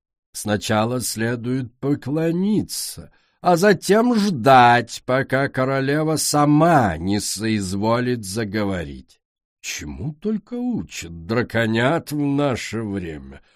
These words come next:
Просто безобразие. «Прошу прощения», пробормотал Глин, пытаясь скопировать позу Звездокрыла, но его лапы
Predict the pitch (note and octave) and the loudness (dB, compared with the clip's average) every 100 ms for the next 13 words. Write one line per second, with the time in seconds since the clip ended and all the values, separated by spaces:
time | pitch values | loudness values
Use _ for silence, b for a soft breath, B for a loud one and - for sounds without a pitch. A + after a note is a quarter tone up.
0 | b C3+ D3 F3 A#3+ B3 - - - D4 | b 4 8 10 8 6 2 -2 0 2
1 | C4+ C4+ B3 G#3 G3+ A#2+ A2+ G#2+ E2+ C#2 | 2 2 2 4 4 4 2 2 0 -2
2 | C2 C#2 C2+ - _ _ _ _ _ _ | -12 -14 -18 -20 _ _ _ _ _ _
3 | _ _ - C#3+ C3 E3+ D#3+ E3+ - G#3+ | _ _ -12 -8 -6 -6 -4 -4 -2 0
4 | D3+ F#2 - _ _ _ A#2 G2+ G#2+ A2 | -2 -4 -10 _ _ _ -4 -2 -2 -2
5 | G#2+ G2+ E2+ F#2 B2 D3+ A#2+ - A#2+ B2+ | -2 -2 -2 -2 -2 -2 -6 -6 -6 -6
6 | - - - F3 - D#3+ C3+ C3+ - C#3+ | -6 -8 -4 -4 -4 -4 -4 -6 -6 -6
7 | G#2+ A2 A#2 A2 G#2+ - F#3+ F3 D3+ b | -4 -6 -4 -4 -4 -4 -2 0 -2 b
8 | b b b F#2 B2+ A2+ F2+ G2+ D#3+ - | b b b -4 0 0 -2 -6 -6 -8
9 | - | -14